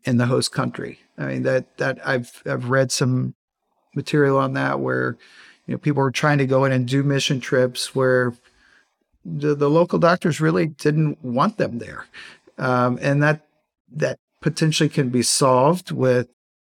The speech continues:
you know, developing relationships better, but oftentimes you're up against a no-win situation. So, you know, try to make sure that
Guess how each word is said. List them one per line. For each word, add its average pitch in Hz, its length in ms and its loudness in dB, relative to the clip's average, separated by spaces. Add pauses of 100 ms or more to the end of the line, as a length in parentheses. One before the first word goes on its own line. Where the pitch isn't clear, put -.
(260)
you 135 140 -2
know, 123 80 0
developing 127 800 0
relationships 143 720 -2
better, 123 320 0
but 127 240 -2 (160)
oftentimes 143 800 -2 (400)
you're 131 280 -2
up 139 160 0
against 127 460 0
a 131 60 0
no-win 127 360 2
situation. 127 720 0
So, 127 420 -2 (560)
you 143 100 -2
know, 123 80 -2
try 175 220 2
to 180 80 6
make 156 200 4
sure 139 280 4
that 127 240 2